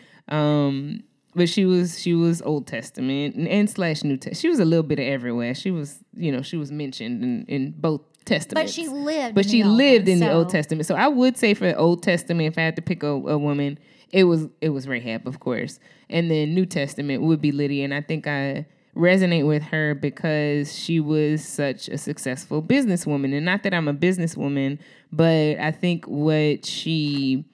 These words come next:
Speaker 1: had to maybe deal with during her time pales in comparison to maybe what of some of what I have to deal with being a woman in a male-dominated workplace or, or industry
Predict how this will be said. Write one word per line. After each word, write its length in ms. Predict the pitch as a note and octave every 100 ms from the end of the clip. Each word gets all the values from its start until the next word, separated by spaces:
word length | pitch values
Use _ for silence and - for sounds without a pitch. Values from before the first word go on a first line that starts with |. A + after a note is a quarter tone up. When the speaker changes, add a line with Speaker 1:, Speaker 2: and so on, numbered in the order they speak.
| _ _ _
Speaker 1:
had 280 | F3+ E3+ E3+
to 140 | F3
maybe 340 | D#3+ D#3 D3 C#3
deal 400 | C3 D#3+ F3+ D#3+
with 380 | C#3+ C#3 D3 D3
during 260 | D3 C#3+
her 140 | C#3+ B2+
time 720 | - G#3+ F#3+ D3+ D3 C#3 C#3+ _ _ -
pales 340 | A3+ F#3 F3
in 80 | D#3+
comparison 680 | D#3+ D3+ D#3+ D3+ D3 C#3+ C#3
to 100 | D#3
maybe 340 | C#3+ D3 C#3+
what 320 | C#3 C#3 C#3 -
of 180 | C#3 C3
some 340 | C#3 C#3 - _ -
of 120 | D#3
what 180 | C#3+ -
I 160 | D#3
have 220 | D#3+ D3 D3
to 100 | C#3
deal 240 | C#3+ C#3+
with 300 | C#3 C#3 C3+ - _ _ _ -
being 340 | D#3 D3+ D3
a 100 | C#3
woman 640 | C#3 D3 D3 C#3 C3+ C3 C3
in 200 | C#3+ C#3
a 140 | C3
male-dominated 1080 | C3 D3 C#3+ C#3 C3+ C3+ C3+ C3 B2+ B2 A2+ _ _ - A2
workplace 720 | C#3 D3+ - - - D3 C3 C#3
or, 120 | C3
or 320 | - C#3 C3+
industry 720 | A#2+ D#3+ D3 - - B2+ A#2